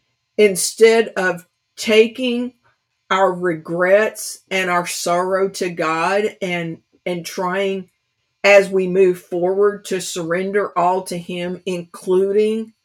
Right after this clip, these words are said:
the "I wish I'd been able to" do's.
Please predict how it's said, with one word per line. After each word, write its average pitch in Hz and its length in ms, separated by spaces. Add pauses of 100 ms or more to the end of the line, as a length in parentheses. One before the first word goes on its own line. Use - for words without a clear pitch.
(420)
the 196 240
"I 190 160
wish 185 420
I'd 175 320
been 175 160
able 185 360
to" 185 120
do's. 185 600